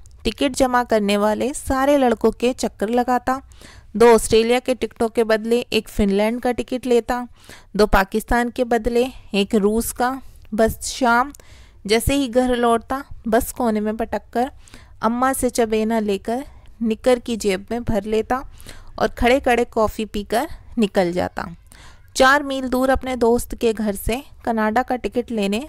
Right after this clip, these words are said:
पगडंडियों में होकर भागता। स्कूल भर में उसका एल्बम सबसे बड़ा था। सरपंच के लड़के ने उसके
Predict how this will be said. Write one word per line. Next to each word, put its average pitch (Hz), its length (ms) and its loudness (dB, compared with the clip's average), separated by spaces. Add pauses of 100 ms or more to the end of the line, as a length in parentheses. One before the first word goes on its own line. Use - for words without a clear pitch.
(120)
पगडंडियों 240 600 -2
में 262 180 -6
होकर 220 400 0
भागता। 226 540 -6
स्कूल 247 400 -4
भर 214 260 0
में 220 220 -4 (640)
उसका 277 380 0
एल्बम 226 320 0
सबसे - 460 -2
बड़ा 190 260 -4 (120)
था। 180 140 -12 (2000)
सरपंच 262 360 4
के 269 140 0
लड़के 254 380 0
ने 254 120 -2
उसके 254 400 -4